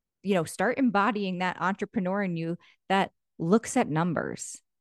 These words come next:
and looks at math. I know it can feel a little bit daunting at first, um, but it is so, it,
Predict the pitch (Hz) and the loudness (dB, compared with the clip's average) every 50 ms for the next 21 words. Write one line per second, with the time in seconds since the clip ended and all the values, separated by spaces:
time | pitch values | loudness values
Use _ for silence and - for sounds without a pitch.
0 | _ _ 170 175 175 170 175 170 - - - 190 180 - - 156 - 90 90 85 | _ _ 4 4 6 6 4 4 2 0 0 0 0 0 -2 -2 -2 -2 -4 -8
1 | 156 - - _ _ _ 165 175 185 185 180 180 202 220 - - 208 196 - - | -10 -12 -16 _ _ _ -2 -2 2 2 4 4 4 4 2 2 0 0 0 0
2 | 196 180 175 175 170 156 160 156 165 170 - 202 - - - 160 151 156 156 - | 0 2 2 2 2 2 0 -2 -2 -2 -4 -6 -6 -4 -4 -4 -2 -4 -4 -4
3 | 175 160 156 151 151 - _ - - - - - - - - - _ _ _ _ | -4 -4 -4 -4 -6 -6 _ -2 -2 -2 -2 -4 -6 -10 -14 -16 _ _ _ _
4 | _ _ _ _ _ - 160 160 151 151 151 165 - - - - _ 185 170 196 | _ _ _ _ _ 2 4 4 6 6 4 2 0 -2 -4 0 _ 2 4 6
5 | 190 170 180 165 147 - - _ _ _ _ _ _ _ _ _ _ - - 220 | 6 6 4 4 2 -2 -12 _ _ _ _ _ _ _ _ _ _ 0 4 4
6 | 254 277 277 262 233 - - _ _ _ _ _ _ - 220 226 | 6 6 6 4 2 -2 -6 _ _ _ _ _ _ 4 4 4